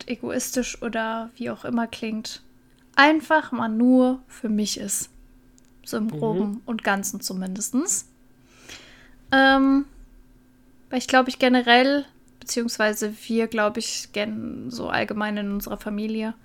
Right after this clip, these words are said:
Speaker 1: ähm, Leute sind, die sehr viel für andere machen und das, also es ist auch ein Teil unserer Persönlichkeit, das brauchen wir halt auch.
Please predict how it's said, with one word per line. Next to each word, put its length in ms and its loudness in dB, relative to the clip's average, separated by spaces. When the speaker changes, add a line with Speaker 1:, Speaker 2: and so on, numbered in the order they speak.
Speaker 1:
ähm, 580 6
Leute 360 8
sind, 300 0
die 140 -2
sehr 200 0
viel 400 0
für 200 -2
andere 340 4
machen 400 4
und 540 -2
das, 420 -4
also 200 0
es 140 -6
ist 180 -4
auch 160 -4
ein 100 -6
Teil 400 -6
unserer 300 -8
Persönlichkeit, 800 -2
das 400 -6
brauchen 420 6
wir 140 2
halt 180 0
auch. 300 0